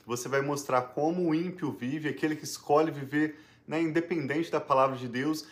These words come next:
e como vive aquele que escolhe a palavra de Deus. Então ele diz que os poderosos perseguem ele,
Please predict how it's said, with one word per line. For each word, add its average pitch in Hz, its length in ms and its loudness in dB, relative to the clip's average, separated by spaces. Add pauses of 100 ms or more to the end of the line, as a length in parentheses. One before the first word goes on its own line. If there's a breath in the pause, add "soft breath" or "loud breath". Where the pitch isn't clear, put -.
(120)
e 127 120 -2
como 156 320 4
vive 156 240 0
aquele 147 320 -2
que - 80 -10
escolhe 156 680 2
a 127 80 4
palavra 127 480 4
de 127 140 -10
Deus. 104 420 -8 (240 loud breath)
Então 127 200 -2
ele 143 120 -4
diz 123 240 -6
que - 80 -12
os - 120 -10
poderosos 131 720 0
perseguem 151 840 0
ele, 113 340 -2